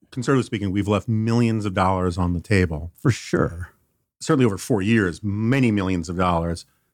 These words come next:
Speaker 1: out of a desire to do things what we think is the right way with integrity.
Speaker 2: Sure. I mean, if the board is listening, I would say probably thousands of dollars. <laughs> But, but for anybody else, yeah, probably millions of dollars. We did it on purpose. We know, we, we,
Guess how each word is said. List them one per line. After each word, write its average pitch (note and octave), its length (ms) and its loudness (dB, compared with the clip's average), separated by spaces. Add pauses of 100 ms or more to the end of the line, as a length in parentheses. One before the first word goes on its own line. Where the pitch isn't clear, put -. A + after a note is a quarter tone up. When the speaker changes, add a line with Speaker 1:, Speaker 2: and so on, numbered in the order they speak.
(160)
Speaker 1:
out G#2+ 140 0
of F#2+ 80 0
a F#2+ 60 -4
desire G2+ 420 2
to F2+ 80 -2
do F2+ 180 -2
things E2+ 720 -2
what G#2 140 0
we G2 100 4
think F2+ 280 2
is E2+ 160 -2
the F#2 100 2
right G2 440 0
way E2 140 -2
with E2 160 0
integrity. E2+ 580 -2
Speaker 2:
Sure. B2+ 380 0
I B2+ 40 -2
mean, B2 260 2
if B2 140 -4
the B2 80 -2
board C#3+ 320 2
is G2+ 100 -2
listening, F#2+ 460 0
I A2 80 0
would G2+ 100 0
say G#2 140 0
probably F2+ 240 -2
thousands B2+ 640 0
of D2+ 100 -6
dollars. C3 560 0
<laughs> C#3+ 560 0
But, D#3+ 400 -2
but D3 140 2
for - 200 -2
anybody E3+ 400 -2
else, - 240 0
yeah, - 340 -2 (380)
probably - 480 -2 (120)
millions C3+ 340 0
of A2 140 -8
dollars. F#2+ 480 0 (320)
We F#3+ 80 2
did C4 180 0
it C#4+ 60 2
on C#4 100 2
purpose. A#3 300 -2
We E3 100 0
know, D#3+ 200 2
we, D3 260 -2
we, D3+ 260 2